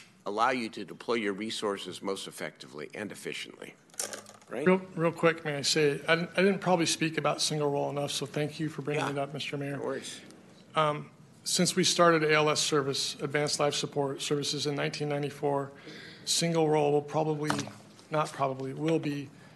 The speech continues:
Speaker 2: the single biggest evolution for the fire department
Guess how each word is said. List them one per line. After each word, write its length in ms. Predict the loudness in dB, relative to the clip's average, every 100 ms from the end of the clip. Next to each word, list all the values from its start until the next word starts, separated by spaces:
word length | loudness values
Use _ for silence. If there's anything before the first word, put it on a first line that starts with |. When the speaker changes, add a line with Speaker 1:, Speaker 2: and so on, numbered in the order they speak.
| -20 -20 -10
Speaker 2:
the 80 | -2
single 300 | -2 0 -2
biggest 520 | -2 -2 -2 -4 0
evolution 760 | -2 0 -2 -2 -4 -4 -6 -10 -20 -20 -20 -20 -20 -20 -20 -20
for 240 | -4 0
the 80 | 0
fire 280 | 2 2 2
department 440 | 0 -2 -2 -6